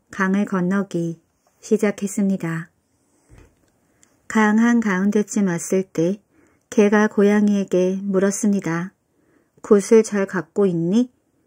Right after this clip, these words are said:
그러나 고양이는 대답을 할 수가 없었어요. 입에 구슬을 물고 있었기 때문입니다.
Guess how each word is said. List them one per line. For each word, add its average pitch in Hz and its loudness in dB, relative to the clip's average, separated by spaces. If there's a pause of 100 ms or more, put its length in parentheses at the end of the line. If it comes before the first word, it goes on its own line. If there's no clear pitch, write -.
(300)
그러나 220 4
고양이는 190 -2
대답을 208 2
할 226 2
수가 214 -2
없었어요. 170 -6 (680)
입에 220 6
구슬을 208 0
물고 185 -2
있었기 190 -4
때문입니다. 202 0